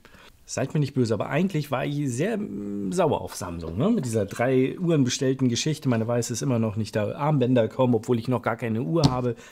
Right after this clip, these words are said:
Wie unsinnig, weißt du? Dann kann man das so alles zusammen verschicken, ne? Egal. Samsung, bis jetzt macht ihr bei der Uhr wirklich, ja, machen sie wirklich. Akkulaufzeit, hast du recht. Ähm, da kann ich natürlich noch nicht zu viel sagen. Ähm, ganz klar in diesem Video,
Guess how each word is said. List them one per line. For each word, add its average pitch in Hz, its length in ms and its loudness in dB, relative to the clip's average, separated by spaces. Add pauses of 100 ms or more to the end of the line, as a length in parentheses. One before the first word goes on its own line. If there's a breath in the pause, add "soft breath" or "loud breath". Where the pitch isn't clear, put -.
(120)
Wie 135 220 -2
unsinnig, 101 720 2
weißt 107 280 -4
du? 180 100 -4 (240 loud breath)
Dann 101 80 -10
kann 92 100 -6
man 107 80 -2
das 110 80 -4
so - 80 -10
alles - 200 -4
zusammen 117 260 -2
verschicken, - 420 -10
ne? 104 140 -4 (560 loud breath)
Egal. 123 540 0 (260)
Samsung, 151 580 0
bis - 180 -6
jetzt 147 220 0
macht 139 180 -2
ihr 120 60 -6
bei 120 60 0
der 131 100 -2
Uhr 117 200 0
wirklich, 143 480 -2 (400 loud breath)
ja, 107 240 -2
machen 131 240 -2
sie 107 160 -2
wirklich. 107 400 0
Akkulaufzeit, 107 640 -2
hast 123 160 -2
du 113 80 -2
recht. 127 220 0 (340 loud breath)
Ähm, 123 280 4
da 113 100 -2
kann 135 160 0
ich 123 80 4
natürlich 113 240 0
noch 113 100 4
nicht 117 220 0
zu 113 100 -2
viel 110 160 -2
sagen. 92 340 -6
Ähm, 101 280 -4
ganz 120 260 -2
klar 127 180 -4
in 127 80 2
diesem 120 220 2
Video, 123 380 6